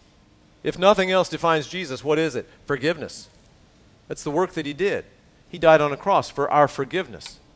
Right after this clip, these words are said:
right? So if we're gonna be conformed into the image of Christ, if we're gonna look anything like Christ, and we have a choice between bitterness and forgiveness, we've got to always choose forgiveness.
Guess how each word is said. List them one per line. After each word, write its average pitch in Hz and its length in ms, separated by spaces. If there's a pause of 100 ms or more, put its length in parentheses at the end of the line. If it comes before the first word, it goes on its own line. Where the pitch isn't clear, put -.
(380)
right? 131 280 (400)
So 170 160
if 151 80
we're 233 80
gonna 233 140
be 185 120
conformed 196 460
into 175 120
the 165 60
image 165 220
of - 40
Christ, 151 300
if 147 60
we're 226 100
gonna 185 140
look 175 340
anything 214 400
like 151 180
Christ, 139 400 (220)
and 135 100
we 185 80
have 208 80
a 160 40
choice 185 280
between 139 220
bitterness 208 520 (180)
and 143 180
forgiveness, 160 560 (200)
we've 139 200
got 135 220
to 139 100
always 143 640
choose 135 260
forgiveness. 113 560